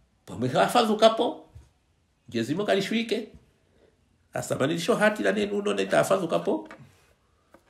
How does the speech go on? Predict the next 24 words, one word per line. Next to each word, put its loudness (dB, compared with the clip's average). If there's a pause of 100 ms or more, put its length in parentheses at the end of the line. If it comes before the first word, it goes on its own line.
(200)
Ya, 4
nengeli -4
cha 0
alumeto 0
hafazu -2
kapo -2
ne 0
nuno -2
na. -2 (920)
Pa -8
mwi -2
zimo -2
kalishwike 0
pa 0
mwi -2
ntu. -2 (340)
Okwaza 0
ne -2
koshiro -2
ngoshiri. -6 (520)
Hena -2
ila 2
hafazu 0
kapo. -4